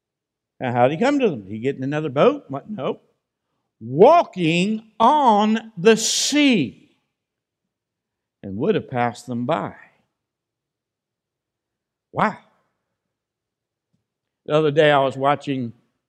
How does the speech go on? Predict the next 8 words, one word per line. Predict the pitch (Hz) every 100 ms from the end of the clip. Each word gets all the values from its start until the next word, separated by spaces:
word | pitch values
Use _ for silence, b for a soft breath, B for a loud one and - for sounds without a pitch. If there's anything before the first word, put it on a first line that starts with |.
| _
quote, | - 170 156 -
Christian | 165 - 151
television. | 147 160 165 165 151 156 -
It's | -
actually | 143 - 107
unchristian | 135 135 139 - 117
television. | 113 113 110 107 101 _ _ _
But, | - 156 - -